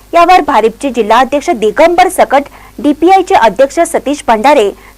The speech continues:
सुभाष साठे यांच्यासह अतिक्रमणधारक संतापले. "थेट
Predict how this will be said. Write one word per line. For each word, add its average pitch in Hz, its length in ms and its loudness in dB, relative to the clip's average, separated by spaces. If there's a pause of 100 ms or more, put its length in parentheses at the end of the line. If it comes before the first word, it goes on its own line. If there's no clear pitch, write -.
सुभाष 226 260 0
साठे 381 500 0 (220)
यांच्यासह 349 560 2
अतिक्रमणधारक 277 840 2 (120)
संतापले. 226 560 0 (680)
"थेट 392 180 0